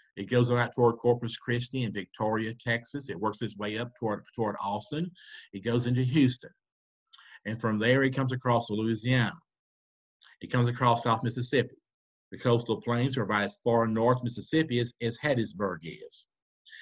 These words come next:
Then it goes on across toward Montgomery, Alabama, and here in Northwest Florida, it goes across the Florida Peninsula. And it makes its way up the Carolinas. It goes into Georgia, South Carolina, and North Carolina.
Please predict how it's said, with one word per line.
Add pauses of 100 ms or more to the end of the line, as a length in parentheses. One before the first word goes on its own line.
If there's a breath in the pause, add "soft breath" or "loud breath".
(300 loud breath)
Then
it
goes
on
across
toward
Montgomery,
Alabama,
and
here
in
Northwest
Florida,
it
goes
across
the
Florida
Peninsula. (720 loud breath)
And
it
makes
its
way
up
the
Carolinas.
It
goes
into
Georgia,
South
Carolina,
and
North
Carolina.